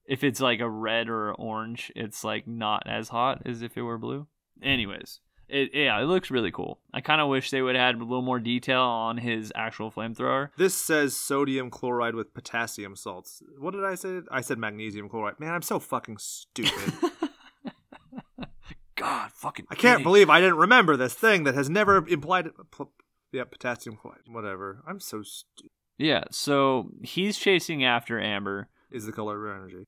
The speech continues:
Speaker 1: The color of her energy. Ben fucking pops up out of nowhere and decides to pull out all kinds of tubes from his fucking, uh, either his jetpack.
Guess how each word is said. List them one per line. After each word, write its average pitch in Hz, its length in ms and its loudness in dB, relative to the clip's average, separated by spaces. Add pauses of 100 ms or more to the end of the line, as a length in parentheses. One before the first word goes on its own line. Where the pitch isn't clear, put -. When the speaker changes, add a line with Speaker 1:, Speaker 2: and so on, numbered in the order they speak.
(100)
Speaker 1:
The - 60 -20
color 113 260 -6
of 104 60 -8
her 104 80 -6
energy. 98 420 -12 (800)
Ben 135 600 2 (220)
fucking 131 300 0
pops 139 320 6
up 147 140 2
out 147 120 6
of 113 80 -4
nowhere 117 560 0 (220)
and 131 200 0
decides 127 500 4
to 131 560 2 (220)
pull 165 260 2
out 143 240 8
all 143 220 6
kinds 139 340 2
of 110 80 -6
tubes 127 540 0
from 131 300 0
his 120 120 -4
fucking, 120 480 0
uh, 101 220 0
either 123 240 2
his 110 120 -4
jetpack. 208 520 -2